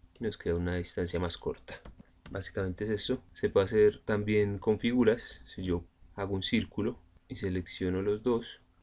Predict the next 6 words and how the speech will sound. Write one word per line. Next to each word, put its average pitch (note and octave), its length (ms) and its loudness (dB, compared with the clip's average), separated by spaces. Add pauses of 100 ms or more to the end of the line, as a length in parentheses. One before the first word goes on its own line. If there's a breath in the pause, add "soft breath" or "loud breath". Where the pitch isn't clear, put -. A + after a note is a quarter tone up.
voy F2+ 400 -4
a G2+ 80 -4
objeto, G2 480 -2 (240)
fusión, G2+ 560 -6 (220)
reemplazar G2+ 480 -4
lomo, A2+ 340 0